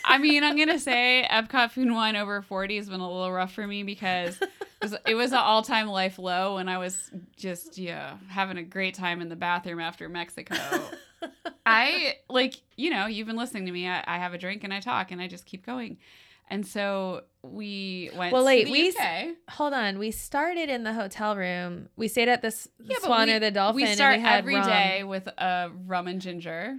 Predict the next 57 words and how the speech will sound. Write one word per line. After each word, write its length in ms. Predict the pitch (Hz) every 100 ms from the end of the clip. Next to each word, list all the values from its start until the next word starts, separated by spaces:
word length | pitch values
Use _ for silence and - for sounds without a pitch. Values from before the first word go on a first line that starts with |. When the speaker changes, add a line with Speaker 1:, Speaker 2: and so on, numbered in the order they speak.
| 262
Speaker 1:
at 160 | 185
ten 240 | 185 196 180
A 40 |
M. 440 | 196 175 139 202 269
Speaker 2:
But 120 | 302
this 200 | 311 302
is 160 | 349 339
just 200 | 294 262
all 200 | 220 208
the 140 | 202
progress 560 | 196 - 214 208 - 185
to 80 | 349
Speaker 1:
Yeah. 120 | 294
Speaker 2:
where 140 | 190
it 80 | 170
got 280 | 185 180 175
you. 260 | 170 117 151
So 260 | - 233
we 80 | 226
Speaker 1:
So 60 | 208
Speaker 2:
walked 400 | 202 202 214 -
to 80 | 254
the 80 | 233
park 300 | 220 202 202
with 180 | 202 - _
rum. 380 | 220 196 143 170
Speaker 1:
I 40 | 202
had 160 | 196
my 120 | 202 208
rum 180 | 202
and 100 | 233
ginger. 380 | 220 185 170 175
Then 100 | 175
I 40 | 175
got 160 | 175
to 120 | 180 190
the 60 |
U 160 | 190 190
K 140 | 208
and 300 | 180 170 180
Speaker 2:
Mm-hmm. 100 | 202
Speaker 1:
I 40 | 202
pounded 240 | 165 175 185
a 60 |
cider. 540 | 202 160 160 165 196 240 _ _ _ -
Speaker 2:
Yep. 160 | 214 185
Speaker 1:
And 100 | 185
then 240 | 180 185
we 140 | 180 185
went 360 | 175 170 - -
to 460 | 208 185 175 170 170
Mexico 640 | 180 175 - 185 165 156 202
Speaker 2:
Mm-hmm. 160 | 214 240 302
Speaker 1:
and 260 | 175 175 175
we 100 | 175
got 220 | 175 156
amazing 960 | 160 170 170 196 233 185 175 170 165